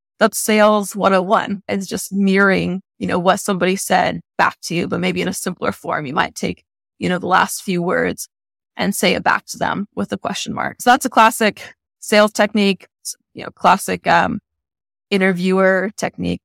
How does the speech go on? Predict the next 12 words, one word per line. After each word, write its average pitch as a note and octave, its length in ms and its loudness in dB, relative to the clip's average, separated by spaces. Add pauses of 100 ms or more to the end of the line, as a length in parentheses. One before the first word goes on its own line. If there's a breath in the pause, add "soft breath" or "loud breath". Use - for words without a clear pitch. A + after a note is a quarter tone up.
(100)
journalism F3+ 640 -2 (120)
sort E3+ 160 -6
of F#3 120 -8
technique. F3+ 500 -4
And - 140 -8
so C3+ 200 -4 (360)
that's F#3+ 260 2
a G3+ 60 -4
good F3+ 120 -2
one F#3 200 -2
to - 160 -6
use. - 260 -12